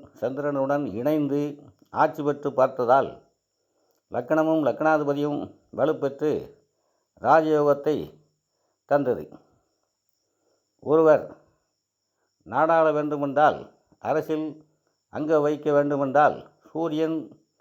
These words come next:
ராசிக்கோ லக்கணத்திற்கோ பத்தாம் இடத்தில் அமர்ந்து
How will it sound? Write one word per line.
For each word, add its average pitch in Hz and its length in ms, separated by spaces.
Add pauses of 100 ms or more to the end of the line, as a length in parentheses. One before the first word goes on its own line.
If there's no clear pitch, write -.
(340)
ராசிக்கோ 143 640
லக்கணத்திற்கோ 143 680 (280)
பத்தாம் 151 380
இடத்தில் 147 300
அமர்ந்து 135 380